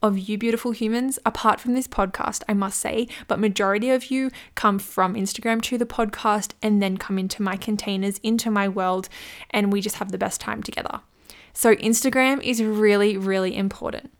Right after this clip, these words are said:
Within my floral business, it's also, I'm gonna wanna say eighty percent maybe. Otherwise, there's Google and things like that, word of mouth. So Instagram's really, really important.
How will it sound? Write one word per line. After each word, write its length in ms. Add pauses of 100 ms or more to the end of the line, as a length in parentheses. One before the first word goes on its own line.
(120)
Within 260
my 160
floral 480
business, 600 (260)
it's 120
also, 360
I'm 180
gonna 220
wanna 240
say 500
eighty 300
percent 480
maybe. 500 (560)
Otherwise, 500
there's 220
Google 640 (880)
and 100
things 200
like 160
that, 120 (140)
word 200
of 100
mouth. 360 (760)
So 260
Instagram's 500
really, 280
really 280
important. 520